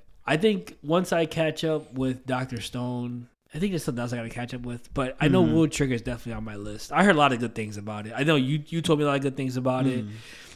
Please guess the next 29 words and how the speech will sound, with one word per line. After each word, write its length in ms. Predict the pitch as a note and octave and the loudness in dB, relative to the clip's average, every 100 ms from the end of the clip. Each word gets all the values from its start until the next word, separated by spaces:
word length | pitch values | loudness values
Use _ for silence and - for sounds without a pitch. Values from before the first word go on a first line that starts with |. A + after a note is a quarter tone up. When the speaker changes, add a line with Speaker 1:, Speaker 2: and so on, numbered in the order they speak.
| - | -4
Speaker 1:
and 100 | C#3 | 2
I 40 | |
just 100 | D#3 E3 | 4 4
heard 80 | |
a 40 | D3 | 4
lot 120 | C3 | 2
of 60 | C3 | 0
good 100 | B2+ | -2
things 140 | B2+ | -2
about 160 | B2 A2+ | -2 -6
it 80 | |
in 80 | G2+ | -8
general. 400 | G#2 A#2 G#2+ G#2 - | -8 -6 -8 -10 -6
Speaker 2:
Mm. 300 | C3 A#2 G2 | -4 -4 -2
Speaker 1:
I 120 | G2 D3+ | 0 4
thought 220 | B3+ E4+ | 4 4
there, 220 | E4 A3 F3 - _ _ | 4 2 0 -8 _ _
they, 280 | D#3 G3+ F#3 | 4 4 6
what, 200 | E3 A#2+ | 4 4
there's 160 | B2 | 0
three 220 | A2+ F3+ F#3+ | -2 0 2
seasons 260 | G3+ F#3+ | 2 2
out? 380 | G#3 G#3 - - _ _ | 0 -2 -8 -20 _ _
Speaker 2:
I 80 | - | -10
believe 500 | C3 A#2+ A#2 C3+ G3 | -6 -4 -2 0 0
there's 380 | A3 G#3+ - - | 0 0 -4 -14
three 380 | - C3+ A#2 E2 - F2 | -12 -8 -8 -10 -14 -14
already 440 | - G#2 A2 G#2+ G#2 | -8 -6 -4 -6 -10
out. 300 | - G#2 - | -14 -16 -18